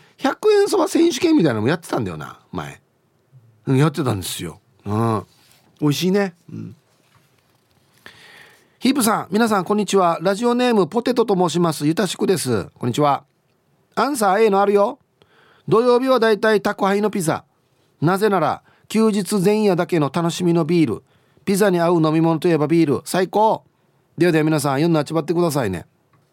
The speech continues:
うーん。ポテトさんは、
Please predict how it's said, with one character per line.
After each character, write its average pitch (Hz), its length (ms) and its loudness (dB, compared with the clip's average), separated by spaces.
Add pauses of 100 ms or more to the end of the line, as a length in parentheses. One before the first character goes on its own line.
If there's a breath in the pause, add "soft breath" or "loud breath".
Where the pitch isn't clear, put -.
(960 loud breath)
う - 60 -14
ー 80 800 -8
ん。 113 80 -8 (380 loud breath)
ポ 285 200 0
テ 349 180 0
ト - 160 -4
さ - 160 -6
ん 87 160 -8
は、 82 220 -8